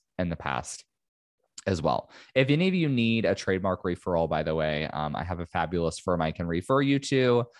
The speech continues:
Uh, they do a free consultation. We'll put that link in the show notes also. So that was point number two. And then point number three was optimizing your cash flow to help you kind of streamline your client to piggy bank pipeline.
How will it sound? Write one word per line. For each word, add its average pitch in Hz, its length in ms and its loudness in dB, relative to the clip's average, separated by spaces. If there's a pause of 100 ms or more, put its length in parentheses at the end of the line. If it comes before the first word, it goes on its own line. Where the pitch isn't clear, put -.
(240)
Uh, 92 280 4
they 95 140 0
do 95 160 -2
a 92 60 2
free 92 220 -6
consultation. 82 760 -4
We'll 80 140 -4
put 87 160 -4
that 65 200 -6
link 69 220 -6
in 67 80 -6
the 64 80 -6
show 62 200 -6
notes - 360 -8 (140)
also. - 400 0 (600)
So - 160 2
that 170 220 6
was 233 160 6
point 170 260 0
number 156 220 2
two. 147 480 0
And 135 120 -2
then 151 140 -2
point 214 240 -4
number 226 220 -2
three 143 300 -2
was 127 160 2
optimizing 131 840 0
your 113 160 -6
cash 113 580 -4
flow 87 520 2 (320)
to 117 480 2
help 123 480 0
you 110 380 -2
kind 110 240 -4
of 95 100 -4
streamline 110 800 0
your 92 100 -2
client 90 380 -2
to 95 80 -2
piggy 87 200 -4
bank 78 240 -6
pipeline. 71 460 -4